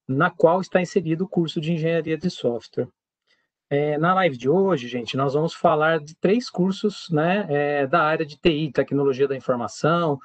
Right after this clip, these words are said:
é, da área de computação, da área de informática, né, que a puc tem. Né, o curso de Engenharia de Software,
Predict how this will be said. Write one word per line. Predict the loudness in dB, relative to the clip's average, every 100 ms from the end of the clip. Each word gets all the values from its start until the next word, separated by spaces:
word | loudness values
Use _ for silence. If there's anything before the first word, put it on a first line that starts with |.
| _ _ _ _ -4
é, | 0 0 0
da | 0
área | 0 -2
de | -4
computação, | -6 -2 -4 -2 0 0
da | 0 0
área | 0 0 -2
de | -6 -4 -4 -4 -2
informática, | -4 0 0 2 0 -2 -6 -4
né, | -4 -2
que | -4
a | -2
puc | -4 -4
tem. | -6 -8 -8 _ _ _ _ _
Né, | -4 -4
o | -2 -4
curso | -2 -4 -4 -4
de | -6
Engenharia | -4 -2 -2 -4
de |
Software, | 0 0 0 0 0 0